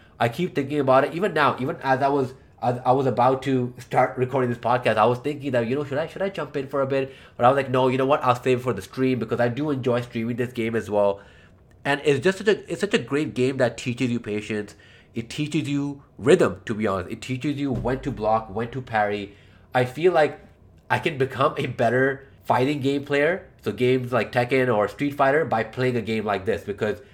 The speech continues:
it honestly teaches you how to respond to certain moves.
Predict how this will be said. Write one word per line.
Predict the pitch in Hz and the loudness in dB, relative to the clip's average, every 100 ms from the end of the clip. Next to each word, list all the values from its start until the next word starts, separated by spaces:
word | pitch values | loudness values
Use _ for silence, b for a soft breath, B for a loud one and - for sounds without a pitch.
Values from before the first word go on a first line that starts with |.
| b b - | b b -2
it | 147 - | 0 2
honestly | 139 143 147 | 0 0 -2
teaches | - 156 139 151 | -4 -6 -4 -2
you | 143 156 160 b b b b b | -2 -6 -8 b b b b b
how | - 143 | 4 6
to | 165 170 170 - - | 6 4 0 -4 -4
respond | 127 123 139 131 131 | -4 -2 0 2 0
to | 135 | -2
certain | 123 117 104 | 0 0 0
moves. | 104 90 - | -4 -8 -10